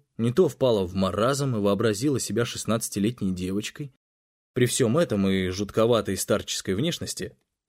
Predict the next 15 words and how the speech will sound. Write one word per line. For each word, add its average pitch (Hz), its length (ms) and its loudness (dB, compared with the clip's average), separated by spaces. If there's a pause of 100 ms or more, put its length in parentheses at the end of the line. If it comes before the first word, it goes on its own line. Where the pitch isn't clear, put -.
(520)
и 170 60 -4
неуместной 175 680 2
одежде 117 480 -2 (180)
в 104 160 -6
бабке 208 280 0
сквозил 151 420 0
какой-то 156 380 0
немыслимый 165 840 0
аристократизм, 190 960 -2 (360)
респектабельность 107 960 -2
даже, - 360 -6 (460)
не 123 160 2
побоюсь 110 400 0
этого 92 180 -6
слова. 64 440 -10